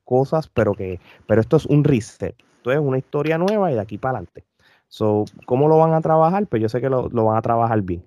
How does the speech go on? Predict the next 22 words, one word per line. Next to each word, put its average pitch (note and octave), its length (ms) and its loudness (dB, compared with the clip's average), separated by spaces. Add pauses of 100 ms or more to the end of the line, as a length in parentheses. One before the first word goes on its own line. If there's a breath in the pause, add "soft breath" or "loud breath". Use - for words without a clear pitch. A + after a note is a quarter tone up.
Especialmente B2+ 840 0 (320 loud breath)
el G#2+ 220 4
personaje G#2 420 0
de A#2 140 2
Karen. G2 400 -4
Se, F#2 540 -4
el, F2+ 140 -8
en F#2 220 -2
los F2+ 120 -6
cómics B2 340 0
es - 60 -4
un G#2+ 140 0
personaje A2+ 540 0
que F2+ 460 -4
en, F#2 260 -6
en, F#2 240 -2
en F#2 120 -2
la F2 240 -2
serie G#2 260 -2
de A2+ 100 4
Born A#2 200 6
Again, B2+ 340 4